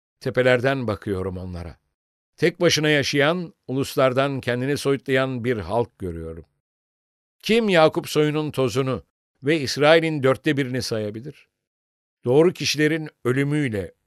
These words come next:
öleyim. Sonum onlarınki gibi olsun."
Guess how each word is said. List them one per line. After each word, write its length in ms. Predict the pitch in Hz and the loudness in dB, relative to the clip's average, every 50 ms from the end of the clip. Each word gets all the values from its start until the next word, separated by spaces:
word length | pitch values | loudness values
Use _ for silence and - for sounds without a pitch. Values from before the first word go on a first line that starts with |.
| _ - | _ -6
öleyim. 500 | 95 98 92 92 90 87 85 76 71 - _ _ _ _ _ _ _ _ _ _ _ | -4 -4 -4 -4 -8 -8 -10 -14 -16 -20 _ _ _ _ _ _ _ _ _ _ _
Sonum 380 | - - 139 143 160 165 160 147 | -8 -4 -2 0 0 0 0 -2
onlarınki 540 | 143 135 131 131 127 127 120 - 135 139 | -2 -2 0 -2 -2 -2 -4 -4 -6 -6
gibi 200 | 107 101 87 80 | -6 -6 -8 -10
olsun." 460 | 82 76 78 76 - - - - _ | -12 -14 -14 -16 -18 -20 -20 -20 _